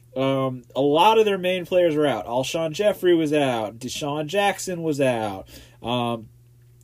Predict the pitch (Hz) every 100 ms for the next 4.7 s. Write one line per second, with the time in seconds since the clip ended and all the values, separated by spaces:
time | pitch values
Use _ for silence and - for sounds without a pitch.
0 | - - 190 180 165 160 151 143 135 135
1 | 147 135 131 135 131 127 151 127 123 120
2 | 110 - - - 175 - 226 208 160 214
3 | 277 240 185 - 220 135 143 139 139 185
4 | 247 247 180 180 196 165 139